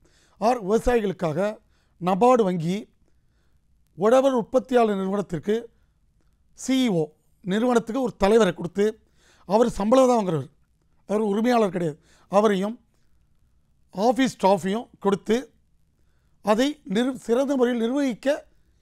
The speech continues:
மத்திய அரசு உதவி செய்யுது, உற்பத்தி செய்கிறாங்க. இதை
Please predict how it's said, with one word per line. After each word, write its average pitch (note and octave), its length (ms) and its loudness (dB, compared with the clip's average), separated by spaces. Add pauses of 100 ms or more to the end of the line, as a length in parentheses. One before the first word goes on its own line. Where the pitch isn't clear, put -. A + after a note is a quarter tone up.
(160)
மத்திய A3 320 0
அரசு G#3 200 -2
உதவி F#3+ 220 -2
செய்யுது, C3+ 200 -8 (1000)
உற்பத்தி A#3+ 420 0
செய்கிறாங்க. E3 320 -2 (1400)
இதை B3 140 2